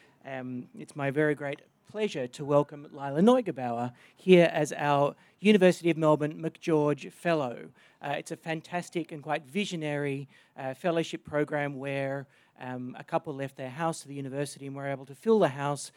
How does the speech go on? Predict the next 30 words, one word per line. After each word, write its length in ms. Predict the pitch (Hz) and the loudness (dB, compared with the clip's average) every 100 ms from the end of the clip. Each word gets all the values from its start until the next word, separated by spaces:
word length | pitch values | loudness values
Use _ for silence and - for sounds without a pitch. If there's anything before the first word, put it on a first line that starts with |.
| - _ | -20 _
with 120 | 139 | -4
visiting 380 | 131 156 147 139 | 0 2 2 -2
artists 460 | 131 131 123 - 156 | -6 -10 -12 -16 -12
once 280 | 147 139 | -10 -10
a 40 | 139 | -16
year. 340 | 120 117 117 - _ _ - | -14 -12 -14 -18 _ _ -16
Uh, 160 | 123 117 | -14 -12
we've 140 | 123 | -14
had, 160 | 127 120 - | -16 -16 -18
uh, 360 | 120 113 113 113 - | -18 -16 -14 -16 -14
writers 280 | 131 123 123 | -12 -12 -12
like 140 | 123 | -14
Joe 180 | - 120 | -12 2
Penhall 680 | - 180 175 165 165 165 147 | 6 6 4 2 4 2 -2
and 120 | 120 | -12
Simon 320 | 135 123 123 | -12 -10 -10
Stevens 440 | 120 160 151 151 | -6 -4 -4 -8
here, 400 | 139 147 139 139 139 - _ 151 | -10 -10 -8 -8 -12 -20 _ -16
uh, 60 | |
and 220 | 131 127 | -12 -10
it's 160 | 127 123 | -12 -14
a 60 | 123 | -18
fantastic 500 | 139 123 131 - - | -16 -16 -18 -20 -20
thrill 280 | - 131 | -16 -16
to 100 | 127 | -14
have 200 | 123 127 | -14 -14
Lila 440 | 123 131 135 123 120 _ _ _ - | -10 -6 -6 -6 -12 _ _ _ -10
working 340 | 139 131 131 | -10 -10 -12
with 140 | 131 | -10
us 260 | 131 131 - | -10 -12 -14